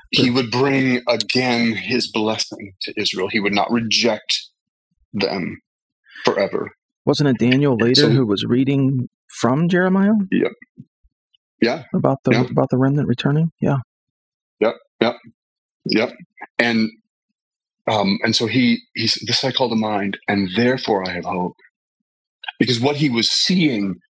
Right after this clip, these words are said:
Speaker 1: just depleted him of hope.
Speaker 2: Sure.
Speaker 1: "We're never coming back from this. I don't see us ever coming back from this."
Speaker 2: Okay.
Speaker 1: And
Speaker 2: Mm-hmm.
Speaker 1: then he, and then, and then he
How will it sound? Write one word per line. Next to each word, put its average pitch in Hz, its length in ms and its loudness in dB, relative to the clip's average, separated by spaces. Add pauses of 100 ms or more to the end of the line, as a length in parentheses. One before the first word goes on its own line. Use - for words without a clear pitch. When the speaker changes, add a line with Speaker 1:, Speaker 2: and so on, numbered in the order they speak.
(380)
Speaker 1:
just - 440 0
depleted 104 440 -2
him 95 200 -2
of 98 100 -6
hope. 95 280 -4 (140)
Speaker 2:
Sure. 139 320 0 (1000)
Speaker 1:
"We're 135 100 2
never 117 220 -2
coming 95 260 -4
back 82 240 -6
from 95 180 -4
this. - 400 -4 (1200)
I 135 60 2
don't 117 140 -2
see 107 160 -2
us - 180 -2
ever 98 200 -2
coming 101 280 -6
back - 220 -8
from - 200 -6
this." - 360 -4 (340)
Speaker 2:
Okay. 139 280 -4 (400)
Speaker 1:
And 113 100 0
Speaker 2:
Mm-hmm. 120 100 4
Speaker 1:
then 127 100 4
he, 123 280 -4 (280)
and 117 160 2
then, 135 220 2 (100)
and 123 120 2
then 135 80 2
he 117 160 -2